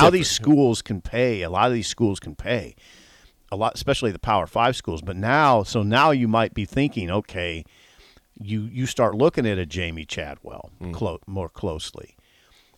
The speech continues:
Speaker 1: Um, you
Speaker 2: And I'd ask you, would you, would, fans, would you prefer Jamey Chadwell at Coastal Carolina or Mickey Joseph as your next coach?
Speaker 1: I throw out Jamey Chadwell.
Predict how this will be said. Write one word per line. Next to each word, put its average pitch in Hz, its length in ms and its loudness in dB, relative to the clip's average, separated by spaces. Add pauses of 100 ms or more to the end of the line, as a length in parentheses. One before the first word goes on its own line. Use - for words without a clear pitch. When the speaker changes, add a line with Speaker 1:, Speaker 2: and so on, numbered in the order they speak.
Speaker 1:
Um, 80 500 -8 (300)
you 113 140 -8 (160)
Speaker 2:
And 113 220 -6
I'd 98 180 -2
ask 95 260 -2
you, 110 160 2
would 87 140 -6
you, 80 120 -12
would, 80 140 -12 (380)
fans, 90 520 0
would 85 180 -6
you 101 80 -2
prefer - 400 -2
Jamey 101 440 0
Chadwell 120 800 2
at 87 160 -6
Coastal 120 340 0
Carolina 107 560 0
or 101 120 -2
Mickey 117 340 -4
Joseph 123 400 0
as 85 100 -8
your 85 80 -6
next 82 260 -10
coach? - 200 -10
Speaker 1:
I 170 140 6
throw 190 320 4
out 120 200 6
Jamey 117 400 2
Chadwell. 101 560 0